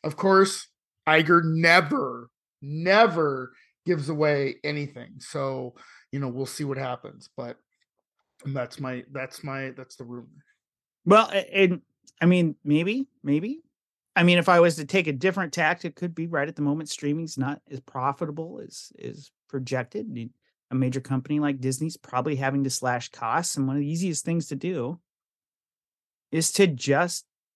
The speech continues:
Speaker 2: push things into another financial year. And so I, I, again, I think the reason we haven't seen any cancellations, um, is because of the fact they're, they're looking to save money by reorganizing the schedule, getting out Samantha's whiteboard.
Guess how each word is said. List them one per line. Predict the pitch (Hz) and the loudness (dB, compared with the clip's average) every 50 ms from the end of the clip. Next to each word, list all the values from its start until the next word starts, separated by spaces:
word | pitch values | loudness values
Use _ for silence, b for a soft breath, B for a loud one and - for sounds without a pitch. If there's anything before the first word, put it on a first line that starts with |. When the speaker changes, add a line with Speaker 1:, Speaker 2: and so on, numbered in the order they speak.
| _ - | _ -6
Speaker 2:
push | - 156 151 - | -4 -4 -4 -4
things | - - 165 165 170 156 - | -2 0 2 2 2 2 0
into | 170 170 170 175 | 0 2 2 2
another | 175 175 175 190 180 | 2 0 0 -2 -4
financial | - 190 180 180 208 247 - 147 120 | -4 -6 -6 -6 -8 -8 -6 -6 -8
year. | - - 85 80 _ _ _ _ _ _ _ _ _ _ - | -8 -8 -14 -20 _ _ _ _ _ _ _ _ _ _ -2
And | 135 135 131 | 0 0 0
so | - - 135 131 123 120 123 | 2 2 2 2 2 2 2
I, | 123 123 123 - | 2 2 0 0
I, | - 139 135 - - | -2 -2 -2 -2 -2
again, | - 139 131 143 143 131 | -4 -2 0 2 2 0
I | 123 120 | 0 -2
think | - 151 131 | -4 -6 -6
the | 127 | -4
reason | 131 131 131 143 143 | -4 -4 0 0 2
we | 131 | 2
haven't | 135 131 127 127 | 2 0 -4 -4
seen | - 139 131 123 | -4 -4 -4 -2
any | 120 117 | -4 -6
cancellations, | - - - 131 127 127 123 - 117 120 120 147 170 - 147 143 160 185 - - _ _ _ _ _ _ _ _ _ _ _ _ _ _ | -10 -10 -8 -4 -4 -4 -4 -6 -6 -6 -6 -6 -6 -6 -8 -8 -8 -8 -12 -16 _ _ _ _ _ _ _ _ _ _ _ _ _ _
um, | - 131 127 123 123 - - - _ _ - | -4 -2 -2 -2 -2 -6 -8 -12 _ _ -4
is | - 139 127 | -2 -2 -2
because | 117 135 131 - 147 139 131 | 0 -2 -4 -2 -2 -2 0
of | 131 | 0
the | 135 127 | -2 -2
fact | 123 - 131 127 123 | -2 -2 -4 -4 -2
they're, | - 135 127 - - | -2 -4 -4 -4 -4
they're | 143 135 135 | -2 -2 0
looking | 127 135 131 - 139 | 0 -2 -2 -2 -4
to | 127 | -4
save | 123 - 135 127 127 | -2 -2 -2 -2 -2
money | 127 117 123 147 | -2 -2 -2 -4
by | 147 131 120 | -4 -2 0
reorganizing | 139 143 139 151 160 160 165 160 160 160 147 151 156 156 151 165 156 | 0 2 4 4 6 6 6 6 6 2 2 2 2 0 -2 -2 -2
the | 147 139 | -2 -4
schedule, | - - 165 175 214 208 185 160 151 175 | -2 2 4 4 4 4 4 2 2 2
getting | 160 165 165 165 | 0 0 0 0
out | 165 165 165 - | 0 -2 -2 -2
Samantha's | - 165 165 165 175 170 175 156 | -2 -2 -2 -2 -2 -2 -4 -4
whiteboard. | 135 151 190 247 247 - 127 120 123 170 | 0 2 2 2 0 -2 -6 -10 -10 -10